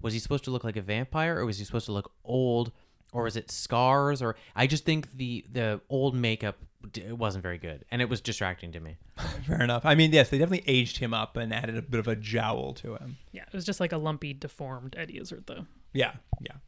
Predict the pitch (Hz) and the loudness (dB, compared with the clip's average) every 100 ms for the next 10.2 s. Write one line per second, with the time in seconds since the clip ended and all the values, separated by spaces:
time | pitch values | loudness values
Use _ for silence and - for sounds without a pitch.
0 | - 156 175 165 151 139 123 113 110 104 | -12 0 4 4 4 2 2 0 -2 -2
1 | 107 107 104 107 107 110 - - 131 - | 0 0 0 -2 -2 -4 -4 -4 -2 2
2 | 135 127 113 110 - 139 123 120 110 107 | 4 6 4 2 0 4 8 8 8 2
3 | - 190 - 208 - 285 - - 135 226 | 10 10 12 10 10 8 6 4 2 2
4 | 226 185 - - - 214 254 196 - 131 | 0 -4 -8 -14 -14 -12 -10 -4 6 8
5 | 123 135 - 147 185 202 180 175 - - | 8 6 6 8 8 6 4 0 -6 -20
6 | - - - 123 110 - 123 113 107 104 | -20 -10 0 2 2 2 4 6 6 4
7 | 98 104 117 - - - - 170 170 131 | 2 4 2 2 -4 -6 2 4 6 4
8 | - 139 143 113 - - - _ - 101 | 0 4 4 4 0 -14 -20 _ -12 -6
9 | 110 120 139 160 120 107 - 101 98 107 | -2 2 2 4 4 2 0 -6 -4 -4
10 | 104 | -4